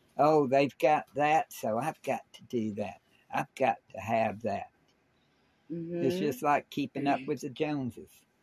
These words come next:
Speaker 2: I looked that up in the, in the <clears throat> scripture references.
Speaker 1: Yeah.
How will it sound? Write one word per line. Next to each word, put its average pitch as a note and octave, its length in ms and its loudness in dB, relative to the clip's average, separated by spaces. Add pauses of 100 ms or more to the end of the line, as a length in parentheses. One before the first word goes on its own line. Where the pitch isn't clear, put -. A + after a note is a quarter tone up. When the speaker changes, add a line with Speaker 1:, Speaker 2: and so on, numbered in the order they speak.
(360)
Speaker 2:
I F#3 200 -2
looked A#3+ 300 0
that E3+ 320 -2
up - 320 -4 (680)
in D3 260 -2
the, C3+ 320 -6
in C#3+ 240 -8
the D3 1000 -6
<clears throat> D3+ 40 -20
scripture G3 580 -2
references. G#3+ 840 -2 (580)
Speaker 1:
Yeah. A2 280 -2